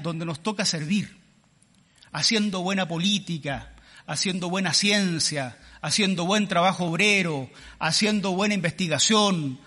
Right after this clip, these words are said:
haciendo buen arte, haciendo familia,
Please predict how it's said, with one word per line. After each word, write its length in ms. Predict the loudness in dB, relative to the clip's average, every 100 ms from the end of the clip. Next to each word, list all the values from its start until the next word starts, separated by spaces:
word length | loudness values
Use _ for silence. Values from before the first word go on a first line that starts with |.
| -20 -8
haciendo 520 | -2 2 4 2 2 2
buen 280 | 2 2 4
arte, 760 | 4 2 -2 -6 -2 -2 -4 -12 -20 _ _ _ _ -20 _ _ _ _ _ _ _ _ -2
haciendo 480 | 2 4 4 4
familia, 1080 | 2 2 4 4 4 4 2 2 0 -6 -20